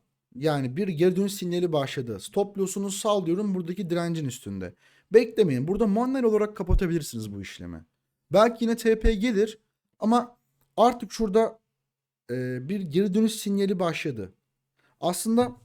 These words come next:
başlamadı. Yanlış söyledim. Özür diliyorum. Şu mum yine aşağı doğru gidecek mum. Burada çok büyük bir fake hareket var.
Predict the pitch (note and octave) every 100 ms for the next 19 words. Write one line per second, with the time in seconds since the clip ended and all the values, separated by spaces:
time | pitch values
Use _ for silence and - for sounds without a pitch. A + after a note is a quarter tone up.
0 | - G3 G3 - F3+ C#3 D3+ C3+ C#3+ B2
1 | G2 G#2 G#2+ G#2 F#2+ G2 F3 G#3+ _ _
2 | - _ _ _ _ - A3 F#3+ G3 A#3+
3 | - _ _ _ _ _ - D#3+ F#3 D#3
4 | D3+ F3+ D#3 C#3+ F3+ D3+ C3+ C3 B2 G#2+
5 | A2+ E3 F3+ - G#3+ - A2+ - F3 E3+
6 | D#3+ D3+ C3 A#2+ - F2 E2+ _